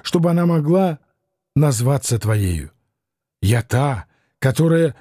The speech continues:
ограждённая пределами невинности, вела счастливую жизнь, пока на призыв твоего неотступного ухаживания и твоей, казалось, искренней и сильной страсти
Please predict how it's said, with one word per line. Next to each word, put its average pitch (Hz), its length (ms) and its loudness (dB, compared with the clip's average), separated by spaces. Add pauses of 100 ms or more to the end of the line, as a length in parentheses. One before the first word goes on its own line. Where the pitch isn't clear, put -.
(120)
ограждённая 185 920 0
пределами 185 560 0
невинности, 190 880 2 (280)
вела 196 400 2
счастливую 214 760 0
жизнь, 214 480 2 (180)
пока 196 480 0
на 175 160 0
призыв 175 540 0
твоего 180 580 0 (140)
неотступного 165 880 0
ухаживания 131 1040 0 (180)
и 180 100 0
твоей, 180 300 2
казалось, 175 540 0
искренней 151 640 0
и 151 40 0
сильной 175 480 2
страсти 208 880 -2